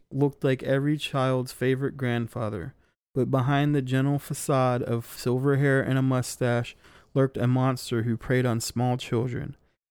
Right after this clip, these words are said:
Albert made friends with the Manhattan family by the name of Bud. It wasn't difficult to earn the trust of the family, and he introduced himself as Frank Howard.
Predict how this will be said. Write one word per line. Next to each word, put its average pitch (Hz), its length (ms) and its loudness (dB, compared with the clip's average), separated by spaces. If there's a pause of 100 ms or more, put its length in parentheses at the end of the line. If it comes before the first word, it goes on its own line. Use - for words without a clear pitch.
(140)
Albert 139 360 4
made 143 300 2
friends 127 500 0
with 113 160 -4
the 110 120 0
Manhattan 127 680 0
family 113 460 0
by 113 180 -2
the 113 120 -2
name 113 280 0
of 110 220 -6
Bud. 107 320 -4 (680)
It 113 60 0
wasn't 135 380 4
difficult 147 540 0
to - 180 -6
earn 127 200 2
the 127 80 0
trust - 380 -2
of 120 100 -4
the 117 100 -4
family, 110 520 -4
and 113 140 -2
he 110 160 -2
introduced 120 640 -2
himself 110 480 -4
as 104 100 -8
Frank - 440 -4
Howard. 98 400 -8